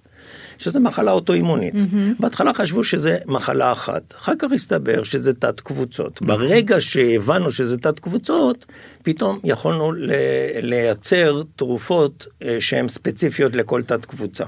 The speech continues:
Speaker 2: תראה, יש טריגרים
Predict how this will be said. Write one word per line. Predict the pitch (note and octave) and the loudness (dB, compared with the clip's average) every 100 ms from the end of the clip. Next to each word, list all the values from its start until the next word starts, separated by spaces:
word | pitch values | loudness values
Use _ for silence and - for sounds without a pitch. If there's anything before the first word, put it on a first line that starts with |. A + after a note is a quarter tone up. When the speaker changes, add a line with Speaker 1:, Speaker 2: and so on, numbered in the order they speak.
| - _ _ - - - - - - - _ _ - | -10 _ _ -20 -18 -20 -20 -20 -20 -20 _ _ -2
Speaker 2:
תראה, | G3 E3+ E3+ - | 0 0 -2 -4
יש | F3+ A#3 D4 - | 2 2 2 0
טריגרים | - G#3+ G3+ F#3 F3+ A3+ C4+ | 0 0 2 2 2 2 0